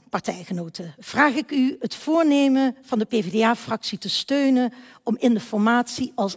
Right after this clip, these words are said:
één blok op te trekken met de fractie van GroenLinks. Met een gezamenlijke onderhandelingsinzet te werken aan een kabinet dat staat voor eerlijker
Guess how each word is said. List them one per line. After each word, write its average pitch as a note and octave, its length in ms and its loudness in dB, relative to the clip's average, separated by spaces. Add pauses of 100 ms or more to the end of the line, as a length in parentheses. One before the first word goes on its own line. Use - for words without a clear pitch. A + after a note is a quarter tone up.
(140)
één C#4 360 4
blok A3+ 360 0
op A3+ 140 -6
te A3 100 -6
trekken F#3+ 500 -4 (200)
met F#3 140 -6
de G3 80 -10
fractie - 440 -8
van F3 180 -6
GroenLinks. F3 680 -12 (760)
Met A#3 140 4
een C4+ 60 2
gezamenlijke C#4 680 2
onderhandelingsinzet F#3+ 1040 -2
te F#3 100 -12
werken G3 440 -2
aan G3+ 100 -2
een F3+ 140 -4
kabinet A3 720 -2
dat - 180 -10
staat G#3+ 380 -2
voor G3+ 320 -6 (480)
eerlijker A#3+ 640 0